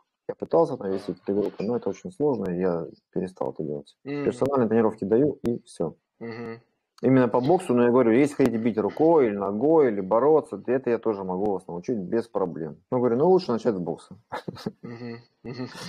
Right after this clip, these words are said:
Speaker 1: Как-то проще,
Speaker 2: Слушай, ну,
Speaker 1: понятнее. Да.
Speaker 2: ага. Это, знаешь, это как, э, есть такое понимание, эм, э, качества. То есть вот, э,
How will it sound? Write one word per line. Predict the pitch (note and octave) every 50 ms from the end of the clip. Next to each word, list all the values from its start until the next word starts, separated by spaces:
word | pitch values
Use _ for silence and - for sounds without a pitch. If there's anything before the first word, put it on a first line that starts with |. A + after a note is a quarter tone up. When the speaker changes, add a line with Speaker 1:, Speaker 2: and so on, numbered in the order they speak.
| - - D#3 C#3+ - - F#3 E3
Speaker 1:
Как-то | - G#2+ - - G#2
проще, | - - A#2+ A#2+ C3+ -
Speaker 2:
Слушай, | - E3 - G#2 G#2+ A2+
ну, | A2+ -
Speaker 1:
понятнее. | - G2 F2+ E2+ - - - - - - _ -
Да. | F#2 F2 E2 D#2+ - _ _
Speaker 2:
ага. | - - - F3+ - C3 - B2 B2 B2 - _
Это, | - C3+ B2 - C#3
знаешь, | C3 D3+ D#3+ F3+ G#3 - -
это | A2 - A2
как, | - B2 A#2 - - -
э, | A#2 A#2 A2+ A2 A2
есть | A#2 A#2 A2 -
такое | - G#2+ - - A#2 A2 G2+
понимание, | _ - A2 G#2+ A2+ B2+ B2+ A#2+ A2+ G#2+ A2 - - - - - _ _ -
эм, | A2+ G#2+ G#2+ G#2+ G#2+ G#2+ G2+ G#2+ A2 G#2+ G#2 G2 G#2+
э, | - - - - - - - - - - -
качества. | - C#3 B2+ A2 - - G2+ - - - G2 F#2 F#2+ F#2 -
То | -
есть | G2+ - - -
вот, | G#2+ F#2+ _ - -
э, | G#2 G#2+ G#2+ G#2+ G#2+